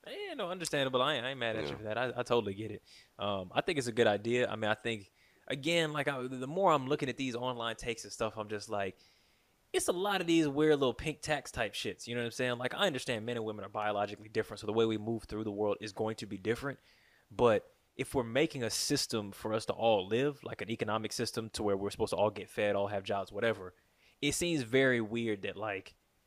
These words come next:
Speaker 1: women's needs in that are kind of taken as, like, a, like, a, some secondary shit. You know what I'm saying?
Speaker 2: Yeah.
Speaker 1: Like, we all supposed to be getting paid 'cause we all gotta pay for houses and we all gotta pay for our food. But y'all have this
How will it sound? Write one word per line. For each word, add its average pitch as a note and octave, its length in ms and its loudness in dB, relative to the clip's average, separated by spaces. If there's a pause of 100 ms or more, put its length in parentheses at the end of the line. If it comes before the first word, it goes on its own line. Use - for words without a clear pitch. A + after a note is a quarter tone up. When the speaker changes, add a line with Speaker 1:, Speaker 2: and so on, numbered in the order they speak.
(320)
Speaker 1:
women's A2+ 540 -2
needs G#2 460 -6
in G#2+ 200 -6
that G2 240 -2
are G2 100 -2
kind G#2+ 200 -2
of F2+ 80 -10
taken G#2 320 -2
as, F#2+ 140 -6
like, F#2 200 -8
a, E2+ 200 -8 (760)
like, G2 200 -2
a, E2 300 -14 (200)
some - 200 -8
secondary G2+ 540 -2
shit. - 360 -8
You A#2 100 -4
know B2 80 2
what A#2 40 0
I'm A2 40 -2
saying? A#2+ 240 0
Speaker 2:
Yeah. A2 40 -6
Speaker 1:
Like, G2+ 300 -4 (920)
we B2+ 160 0
all E3 240 10
supposed D#3 220 2
to C#3+ 60 -4
be C3+ 80 -2
getting A#2 200 -2
paid B2 240 2
'cause G2+ 160 -8
we A2 100 -6
all A#2+ 240 4
gotta A2 200 2
pay A2+ 200 -4
for G2+ 140 -4
houses G2+ 340 0
and G#2+ 60 -14
we G#2 80 -8
all G#2+ 180 4
gotta G2+ 140 0
pay A2 140 -2
for F#2+ 120 -4
our F#2+ 100 -2
food. G2 460 -4 (500)
But G#2+ 420 4 (680)
y'all B2 220 4
have B2+ 200 2
this A#2 160 0